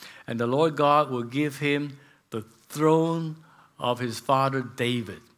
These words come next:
Okay? Isaiah said, "The throne of David." And then Jesus comes to be on the throne of David. Prophecy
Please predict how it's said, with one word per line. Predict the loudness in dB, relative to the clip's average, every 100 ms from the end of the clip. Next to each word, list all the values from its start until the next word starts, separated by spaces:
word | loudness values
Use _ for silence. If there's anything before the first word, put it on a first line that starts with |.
| _ _ -16
Okay? | -4 -2 -2 -4 -12 _ _ _ _ _ _
Isaiah | 4 4 4 4 6 4
said, | 4 4 4 2 -8 _ _ _ _ _ _ _ _ _
"The | -8
throne | 0 0
of | 4
David." | 4 2 -2 -12 -20 _ _ _ _ _
And | -8 0
then | 2 2 0 -6 -16 _ _ -4
Jesus | 0 2 0 -2
comes | 6 6 6 2 -8 -16 _ _ -12
to | -6
be | 0 0 2
on | 2 0 0 -6 -12
the | -16
throne | -8 -4 -4
of | -4
David. | -4 -4 -8 -16 _ _ _
Prophecy | 0 0 0 -4 0 0